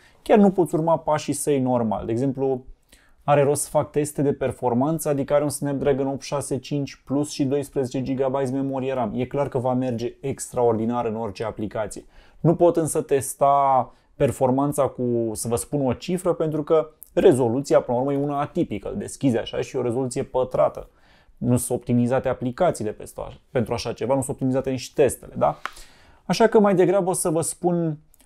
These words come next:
o impresie. Cum mi s-a părut mie acest telefon, dar fără a intra în detalii prea tehnice. Ca să avem totuși punctul de referință, vă spun așa, ecran de șase virgulă doi inch pe partea aceasta,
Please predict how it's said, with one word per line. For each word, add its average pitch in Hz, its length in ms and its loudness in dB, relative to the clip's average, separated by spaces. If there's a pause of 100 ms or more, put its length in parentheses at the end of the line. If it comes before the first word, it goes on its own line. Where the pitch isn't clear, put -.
(120)
o 160 120 6
impresie. 131 680 0
Cum 185 120 2
mi 190 140 4
s-a 143 200 0
părut 143 240 0
mie 139 180 0
acest 123 300 -4
telefon, 123 460 -2
dar 135 160 2
fără 143 300 -2
a 139 80 0
intra 131 300 0
în 127 100 0
detalii 117 720 -2 (300)
prea 123 200 2
tehnice. 104 480 -4
Ca 165 140 4
să 160 200 0 (500)
avem 160 300 2
totuși 190 320 0
punctul 170 280 -4
de 151 80 2
referință, 135 560 0
vă 160 120 0
spun 139 260 -2
așa, 160 460 0 (800)
ecran 151 380 4
de 135 60 4
șase - 320 0
virgulă 131 320 2
doi 131 260 0
inch 131 200 -6
pe 113 360 0 (120)
partea 110 360 -2
aceasta, 147 600 -4